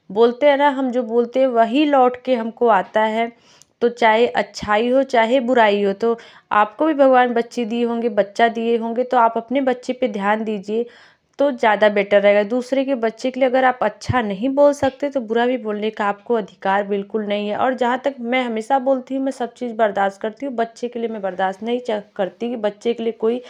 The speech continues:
इतना गंदा वर्ड बोले। अगर आप लोग ऐसे ही ब-, इतनी छोटी बच्ची के लिए गंदा कमेंट करे, करोगे तो हो सकता है वो ब्लॉगिंग छोड़ दे। अगर वो ब्लॉगिंग छोड़ देगी तो उसके घर का खर्च कैसे चलेगा?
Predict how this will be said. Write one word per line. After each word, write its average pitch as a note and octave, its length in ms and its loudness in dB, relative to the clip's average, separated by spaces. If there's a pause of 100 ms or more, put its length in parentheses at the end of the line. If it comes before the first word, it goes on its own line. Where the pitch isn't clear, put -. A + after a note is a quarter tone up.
(280)
इतना D4 340 0
गंदा G#3+ 380 0
वर्ड G#3 460 0
बोले। F#3+ 420 -4 (520)
अगर C#4 260 2
आप C#4 260 4
लोग C#4+ 160 0 (200)
ऐसे A3 300 2
ही D4 140 0 (200)
ब-, G#3+ 460 2
इतनी B3+ 240 -2
छोटी C4+ 280 -2
बच्ची A3+ 340 -4
के B3+ 80 -8
लिए C4 80 0
गंदा A3 300 -2
कमेंट A#3 360 -4
करे, G#3 420 0 (140)
करोगे G3+ 440 0 (400)
तो C#4 100 2
हो D4+ 180 4
सकता D4+ 360 2
है D4 80 8
वो D4 80 6
ब्लॉगिंग A#3 500 2
छोड़ A3+ 300 0
दे। A#3 100 -2
अगर C4+ 200 2
वो D4+ 60 0
ब्लॉगिंग B3 460 0
छोड़ C4 340 0
देगी A#3+ 300 -2
तो C4 60 -16
उसके C#4+ 180 -8
घर A#3 240 -4
का C4+ 140 -2
खर्च B3+ 420 -6
कैसे A3+ 420 0
चलेगा? G3 520 -4